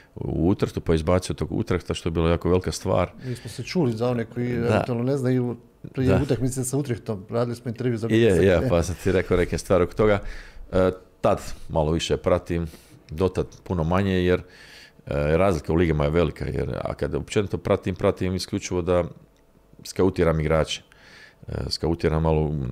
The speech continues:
Speaker 1: u, u širem smislu. E, ajmo reći da, da, da određene lige, recimo, ajmo, na, na primjer, H N L ima neki veći rating od B H lige, što je možda u ovom momentu i logično, e,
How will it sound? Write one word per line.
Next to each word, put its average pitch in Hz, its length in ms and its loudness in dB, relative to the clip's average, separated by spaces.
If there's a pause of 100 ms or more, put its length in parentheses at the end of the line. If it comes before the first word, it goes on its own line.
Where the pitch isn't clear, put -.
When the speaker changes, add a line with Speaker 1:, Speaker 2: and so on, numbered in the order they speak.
(120)
Speaker 1:
u, 52 140 -8 (140)
u - 80 -4
širem 80 400 2
smislu. 101 520 -2 (680)
E, 69 40 0 (1160)
ajmo 55 380 -6
reći 78 260 -4
da, 78 260 2
da, 78 360 0 (720)
da - 180 0
određene 82 440 2
lige, 87 360 4
recimo, 80 260 0
ajmo, 80 280 -2
na, 82 120 -2
na 80 160 -2
primjer, 87 300 0
H 80 240 0
N 85 80 0
L 85 140 2
ima 85 140 0
neki 85 280 -2 (120)
veći 80 420 -2
rating 85 540 0 (640)
od 76 180 -6 (320)
B 78 240 2
H 80 200 2
lige, 80 380 4
što - 220 -2
je 73 120 2 (240)
možda 92 220 -2
u 104 60 2
ovom 95 120 4
momentu 85 300 2
i 78 40 4
logično, 87 520 0 (640)
e, 71 60 -2